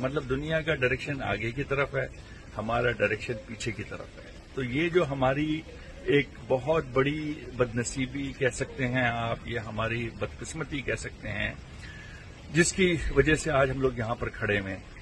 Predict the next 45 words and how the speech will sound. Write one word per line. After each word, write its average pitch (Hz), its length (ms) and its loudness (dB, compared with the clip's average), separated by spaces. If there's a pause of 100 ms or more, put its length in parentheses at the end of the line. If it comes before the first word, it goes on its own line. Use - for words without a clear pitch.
(280)
और 151 120 4
जिस 180 240 4
तरीके 180 340 6
से 175 180 4 (120)
लोग 139 600 4
यहाँ 123 320 2
पर 127 640 2
अपनी 127 320 0
products 113 440 0
को, 117 280 -4
अपनी 120 400 -4
टेक्नोलॉजी 107 640 -4
को, 107 240 -6
अपनी 107 240 -6
चीज़ों 107 360 -6
को 104 140 -6
promote 104 400 -6
कर 107 140 -4
रहे 101 180 -4
हैं, - 140 -8 (540)
तो - 100 -10
इंतहाई 185 320 8
दुख 156 220 0
के 170 100 4
साथ 151 140 6
कहना 131 280 4
पड़ता 117 320 2
है 120 80 4
कि 117 120 -2
जी 123 200 0
हम 131 200 2
कहाँ 107 280 0
हैं, 92 220 -8
हमारा 131 420 4
नामो 123 340 2
निशान 117 420 -2
नहीं 107 280 -2
है 104 100 2
इस 101 60 -2
दुनिया 95 360 -2
में। 85 160 -10 (140)
आप 113 180 0
ये 135 100 4
समझ 123 320 0
लें 135 260 0